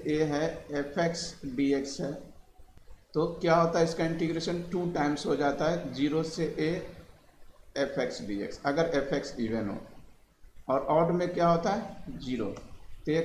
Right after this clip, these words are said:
कब के लिए है, जब f x is odd हो, और f x, ये, ये कब के लिए है, जब f x क्या हो, even हो। तो यहाँ तो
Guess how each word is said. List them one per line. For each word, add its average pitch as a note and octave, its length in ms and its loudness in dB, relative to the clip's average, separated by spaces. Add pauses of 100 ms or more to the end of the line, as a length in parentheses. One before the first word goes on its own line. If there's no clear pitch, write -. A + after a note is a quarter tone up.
कब D#3+ 220 -2
के G3 80 2
लिए F3+ 200 0
है, B3 240 0 (340)
जब D3 280 0 (140)
f - 200 -4
x E3+ 200 -2 (140)
is E3 220 -2 (240)
odd B2+ 260 6
हो, G2 160 -2 (840)
और D#3+ 320 4
f D#3 220 0
x, F3+ 220 -4 (220)
ये, D#3 100 6 (140)
ये E3+ 100 2 (100)
कब E3 180 0
के F3+ 80 2
लिए F3 260 2
है, F3 140 0
जब E3+ 260 2 (100)
f C#3+ 220 -2
x - 220 -6
क्या D#3 160 0
हो, F3 180 -2 (840)
even A#2+ 280 2
हो। F#2+ 60 -4
तो - 800 -12
यहाँ E3 160 4
तो F3 140 2